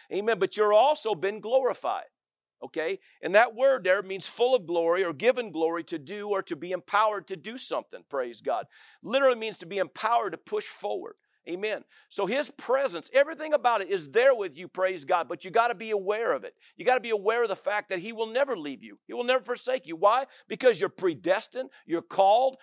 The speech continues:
you're justified, you're glorified, praise God. And then it gets you right to a verse we all know, verse thirty-one, "What then shall we say of these things?" In other words, man, is this, this is, this is almost too good to be true. Could this really be? Could this really,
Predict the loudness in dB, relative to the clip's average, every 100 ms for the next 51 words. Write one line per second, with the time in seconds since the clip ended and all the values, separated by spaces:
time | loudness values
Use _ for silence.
0 | -8 -6 -2 2 2 0 -4 0 0 0
1 | -2 -4 -2 4 4 4 0 -4 -4 -4
2 | -6 -6 -4 -2 -2 -6 -12 -8 -2 0
3 | -2 -4 -8 -6 -2 0 -2 -4 -2 0
4 | -2 -2 0 2 2 0 -2 0 -2 -2
5 | 0 0 0 -2 0 0 -4 -18 _ -2
6 | -2 0 0 0 -2 -2 -2 -4 -8 -6
7 | -4 -4 -6 -14 -14 -14 -16 -12 -6 -4
8 | -4 -6 _ _ -4 -2 -2 -4 -8 -10
9 | -10 -10 -8 -12 -14 _ -10 -4 -2 0
10 | -2 -6 -8 -10 0 0 0 -8 -10 -10
11 | -8 -4 -4 -4 -6 -4 -6 -4 -2 -2
12 | -2 -6 -8 -8 -8 -12 _ _ -6 -4
13 | -2 -2 0 0 0 -4